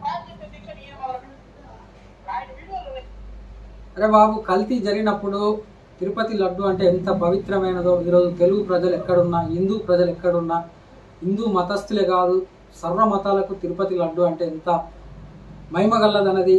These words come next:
Speaker 2: తెలుగు ప్రజలందరిని అడుగు, ఒకసారి నీకు చెప్తారు. నువ్వు నాస్తికుడివి, నీకేం తెలుసు రాబాయ్ తిరుపతి లడ్డు గురించి,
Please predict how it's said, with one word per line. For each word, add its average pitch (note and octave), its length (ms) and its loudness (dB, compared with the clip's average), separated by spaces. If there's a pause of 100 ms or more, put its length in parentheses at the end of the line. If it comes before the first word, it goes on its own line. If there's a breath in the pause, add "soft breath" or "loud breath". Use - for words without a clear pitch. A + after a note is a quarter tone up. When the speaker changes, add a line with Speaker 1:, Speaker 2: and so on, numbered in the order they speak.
(340)
Speaker 2:
తెలుగు G#3 280 2
ప్రజలందరిని F#3 520 0
అడుగు, F3+ 200 0
ఒకసారి F3 220 -6
నీకు E3 160 -8
చెప్తారు. - 340 -4 (1700)
నువ్వు G#3 160 -2 (120)
నాస్తికుడివి, A3 680 -2
నీకేం G#3 280 0
తెలుసు G#3+ 200 -2
రాబాయ్ G#3+ 360 2
తిరుపతి G3 360 -2
లడ్డు F#3+ 240 0
గురించి, F#3+ 280 2